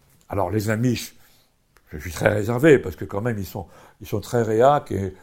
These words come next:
et, et très misogynes. Mais il n'empêche qu'ils sont dans la sobriété. Et eux, ils sont très,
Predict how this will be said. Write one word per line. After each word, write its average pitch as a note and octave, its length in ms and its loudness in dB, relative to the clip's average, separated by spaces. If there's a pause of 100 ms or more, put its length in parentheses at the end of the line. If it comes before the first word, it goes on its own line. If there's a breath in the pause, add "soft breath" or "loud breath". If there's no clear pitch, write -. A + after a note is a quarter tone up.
(300 soft breath)
et, F2+ 260 -6
et F2 40 -8
très - 160 -2
misogynes. D#3+ 600 2 (480 soft breath)
Mais E3+ 200 4
il F#3 60 -2
n'empêche G3+ 380 -2
qu'ils B2+ 120 -12
sont D#3 120 -4
dans C3 100 0
la B2 100 0
sobriété. A#2+ 680 -4 (200 loud breath)
Et C3+ 60 -2
eux, G3 80 8
ils A3+ 40 4
sont F#3+ 140 0
très, B3 360 -2